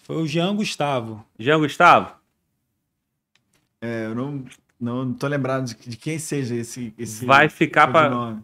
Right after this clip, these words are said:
Speaker 2: pra segura participação do Vitor Hugo aqui no futuro. Qual é o outro, mano? Acabou?
Speaker 1: Ele mandou aqui, o Coronel Anderson.
Speaker 3: Ah, Coronel Anderson.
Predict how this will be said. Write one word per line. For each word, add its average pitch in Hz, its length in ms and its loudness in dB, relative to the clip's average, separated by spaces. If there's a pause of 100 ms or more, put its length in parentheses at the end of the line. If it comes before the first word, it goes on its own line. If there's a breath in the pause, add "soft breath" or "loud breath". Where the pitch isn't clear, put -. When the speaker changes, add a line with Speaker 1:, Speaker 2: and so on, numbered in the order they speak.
Speaker 2:
pra 143 180 -2
segura 143 420 -2
participação 139 560 -2
do 127 80 -2
Vitor 127 280 -4
Hugo 123 240 0
aqui 123 100 -8
no 123 120 -2
futuro. 104 520 -6 (640)
Qual 135 140 6
é 143 60 10
o 147 60 8
outro, 131 300 6
mano? 98 220 0
Acabou? 147 460 2 (560)
Speaker 1:
Ele 147 120 -6
mandou 170 180 -2
aqui, 175 160 -2
o 175 60 0
Coronel 185 460 0
Anderson. 139 540 -4 (800)
Speaker 3:
Ah, 110 680 -8
Coronel 104 420 -12
Anderson. 113 380 -14